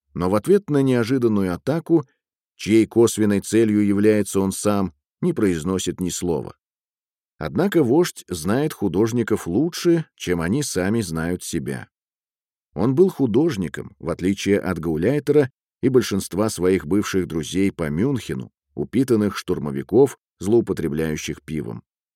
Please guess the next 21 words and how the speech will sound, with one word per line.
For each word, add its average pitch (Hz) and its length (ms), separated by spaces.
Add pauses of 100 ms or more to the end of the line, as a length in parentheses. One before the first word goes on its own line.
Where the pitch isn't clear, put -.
(440)
Они 113 260
необходимы 160 680
в 117 60
борьбе 104 360
с - 120
евреями, 110 640 (280)
но 101 180
не 113 140
могут 131 360
понять 107 460
немецких 92 600
артистов 90 800
арийского 87 580
происхождения, 113 920 (280)
которых 110 420
любит 87 320
вождь. 76 480 (920)
Этим 147 340
вечером 139 500
в 82 100
Мюнхене 131 680